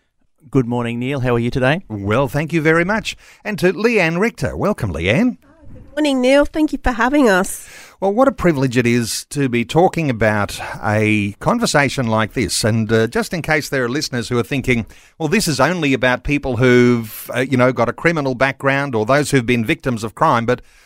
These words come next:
Speaker 2: I think we're all a part of a conversation like this today because there are some deeper Christian aspects that we might begin to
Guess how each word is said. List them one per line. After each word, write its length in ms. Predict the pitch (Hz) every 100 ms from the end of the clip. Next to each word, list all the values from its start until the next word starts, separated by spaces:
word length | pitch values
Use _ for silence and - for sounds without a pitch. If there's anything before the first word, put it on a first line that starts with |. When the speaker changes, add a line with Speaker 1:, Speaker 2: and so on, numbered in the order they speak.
| _ -
Speaker 2:
I 120 | 190
think 280 | 247 196 147
we're 200 | 143 135
all 460 | 156 214 220 156
a 40 | 113
part 380 | - 117 110
of 100 | 101
a 40 | 104
conversation 800 | 135 117 104 131 110 101 113 101
like 240 | 95 90
this 220 | 107 92
today 520 | - 104 80 71 135
because 600 | 131 131 - 135 127 110
there 200 | 127 120
are 140 | 120 120
some 300 | - 117 110
deeper 340 | 175 226 220
Christian 500 | 214 160 147 - 127
aspects 480 | 139 147 - 104 -
that 140 | 123 113
we 140 | 117
might 260 | 120 170 175
begin 360 | 131 127 127
to 240 | 127 120